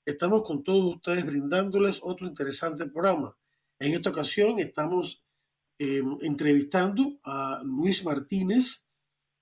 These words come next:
Luis Martínez es abogado, experto en derecho internacional y también en derechos humanos, y, eh, trabaja con nosotros en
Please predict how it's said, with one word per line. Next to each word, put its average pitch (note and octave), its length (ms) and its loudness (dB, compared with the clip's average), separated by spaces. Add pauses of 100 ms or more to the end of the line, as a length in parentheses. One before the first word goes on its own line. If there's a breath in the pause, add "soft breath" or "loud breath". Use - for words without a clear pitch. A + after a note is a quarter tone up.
Luis E3+ 180 2
Martínez G3 760 0
es D3 260 -6
abogado, E3 720 0 (320)
experto D#3 440 -4
en D#3 100 -4
derecho C#3+ 320 -2
internacional D3 960 -4
y C#3 80 -8
también C3+ 300 -6
en D3 100 -4
derechos C#3+ 420 -6
humanos, D#3 640 -4 (720)
y, F#3+ 500 0 (200)
eh, D3 260 -2
trabaja D#3 480 -2
con C#3+ 160 -6
nosotros F3+ 540 -4
en A#2+ 200 -10